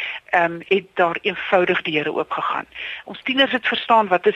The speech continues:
dit om weer met hulle ouers te gaan kontak maak en hierdie hele ding in die toekomsbeplanning met hulle ouers te bespreek. Ehm, hulle het weer moed gekry om terug te gaan skool toe, want baie van hulle is nou uit die skool uit en, en hulle is nie klaar met matriek nie.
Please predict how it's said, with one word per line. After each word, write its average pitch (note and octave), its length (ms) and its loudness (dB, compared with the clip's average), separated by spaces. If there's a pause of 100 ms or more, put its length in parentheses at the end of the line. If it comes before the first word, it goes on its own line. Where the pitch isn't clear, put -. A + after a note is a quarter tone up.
dit G3 160 -6
om F#3 140 -2
weer F3+ 260 2
met F3 100 -6
hulle F3+ 260 4
ouers G3 260 4
te G3 80 -4
gaan F3 180 -10
kontak D#3+ 380 -4
maak D3+ 260 -4
en D#3 60 -8
hierdie E3 200 -6
hele F#3+ 280 2
ding F3+ 320 -4 (300)
in F3 60 -10
die E3 140 -8
toekomsbeplanning F#3+ 1080 -2
met F3 100 -6
hulle E3+ 180 2
ouers F#3 300 0
te - 80 -12
bespreek. D#3+ 520 -4 (440)
Ehm, E3 300 0
hulle F#3+ 220 2
het G#3+ 80 4
weer A#3+ 140 0
moed G#3+ 280 -2
gekry A#3+ 320 0
om G#3+ 100 -2
terug G3+ 200 -2
te - 100 -8
gaan G3 180 -4
skool C4 480 0
toe, F3+ 120 -4
want D#3+ 160 -4
baie F#3 220 2
van - 160 -6
hulle A3 180 2
is G#3 100 0
nou G#3+ 120 0
uit G#3 100 4
die G#3+ 160 0
skool G#3+ 240 0
uit G3+ 160 0
en, F#3 280 -4
en F3+ 160 -8
hulle F3+ 160 -2
is F#3+ 60 -6
nie B3 140 -2
klaar A3 340 0
met A3 180 -8
matriek F#3 360 -6
nie. D3 180 -10